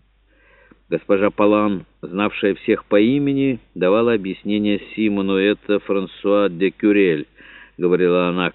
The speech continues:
«как он постарел с последних выборов. А вот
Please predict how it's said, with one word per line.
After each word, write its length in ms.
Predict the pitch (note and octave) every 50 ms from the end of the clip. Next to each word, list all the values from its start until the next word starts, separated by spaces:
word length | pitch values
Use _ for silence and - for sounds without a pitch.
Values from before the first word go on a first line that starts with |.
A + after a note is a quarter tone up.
| _ _
«как 500 | - G#2 G#2+ - - - _ _ - -
он 140 | A2+ A2+
постарел 640 | - _ G2 - - _ _ - E2+ F2 G#2+ A2+ - -
с 40 | _
последних 500 | _ F#2 - - - G#2 F#2+ F2+ E2+ D2+
выборов. 400 | D#2+ F2 G2 F#2 F2+ E2+ D2+ D2
А 60 | D2+
вот 220 | E2 A#2 D3+ -